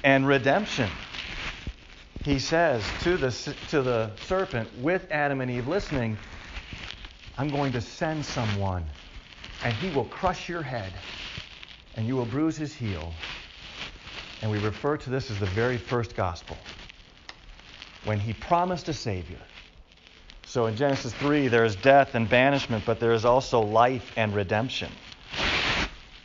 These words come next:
through a promised Savior. We hold these things together.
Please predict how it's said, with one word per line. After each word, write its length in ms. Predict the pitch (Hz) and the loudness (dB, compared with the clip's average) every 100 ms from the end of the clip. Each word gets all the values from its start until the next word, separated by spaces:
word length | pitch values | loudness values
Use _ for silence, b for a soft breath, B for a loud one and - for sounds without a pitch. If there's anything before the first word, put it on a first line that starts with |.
| - - | -12 -6
through 200 | - 104 | 0 0
a 40 | 92 | 0
promised 640 | - 101 98 98 - - | 2 2 2 -2 -6 -10
Savior. 560 | - 85 73 71 95 - - - - - - - - | -8 -8 -8 -10 -12 -14 -18 -18 -18 -16 -16 -14 -2
We 120 | 135 | 0
hold 320 | 117 160 151 | 4 2 2
these 200 | 139 127 | 0 -2
things 340 | - 135 123 110 | 0 0 0 -2
together. 600 | 139 113 143 180 - - | -4 -2 -2 -2 -8 -12